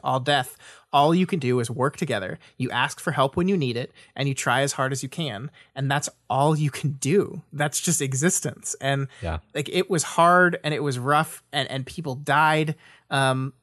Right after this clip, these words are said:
Speaker 1: but like, that's, you're absolutely right that, that, like, it feels like we've struck a balance. We've, we've come to an equilibrium between these superpowered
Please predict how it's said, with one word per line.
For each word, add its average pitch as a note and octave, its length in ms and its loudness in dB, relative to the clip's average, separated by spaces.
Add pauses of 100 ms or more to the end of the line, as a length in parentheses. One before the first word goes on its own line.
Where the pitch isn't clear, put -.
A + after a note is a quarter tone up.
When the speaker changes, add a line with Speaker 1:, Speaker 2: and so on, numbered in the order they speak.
Speaker 1:
but D3 460 0 (1080)
like, D#3+ 240 -6
that's, - 320 -2 (760)
you're D#3 220 0
absolutely E3 400 2
right F3 200 2
that, C3 180 -2
that, C#3+ 160 0
like, C3+ 240 -2 (420)
it D3 100 -4
feels D#3+ 360 2
like D3+ 140 2
we've C#3 160 -2
struck - 240 0
a C#3+ 60 0
balance. B2+ 400 0
We've, B2+ 140 -4
we've C#3 260 -6 (100)
come E3 320 0
to D3+ 160 0
an C#3 80 0
equilibrium C3 640 -2
between B2+ 640 -6 (360)
these A#2+ 680 -2 (200)
superpowered C3 840 0